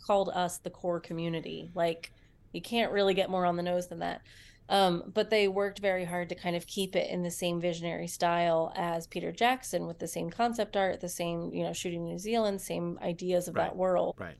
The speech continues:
Speaker 2: right.
Speaker 1: Switching it to anime is a really unique switch. So all of a sudden you're going to appeal to this group of fans that maybe haven't been that interested in Lord of the Rings before.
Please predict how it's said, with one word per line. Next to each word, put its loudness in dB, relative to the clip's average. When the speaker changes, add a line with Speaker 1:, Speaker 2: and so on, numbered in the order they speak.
Speaker 2:
right. -12
Speaker 1:
Switching 0
it -4
to -8
anime -4
is -2
a -2
really 2
unique -6
switch. -2
So 0
all 6
of 2
a 0
sudden 0
you're -2
going 0
to -6
appeal 0
to -6
this -6
group -6
of -8
fans -2
that -8
maybe -8
haven't -6
been -6
that -2
interested -6
in -4
Lord -4
of -2
the -2
Rings -4
before. -4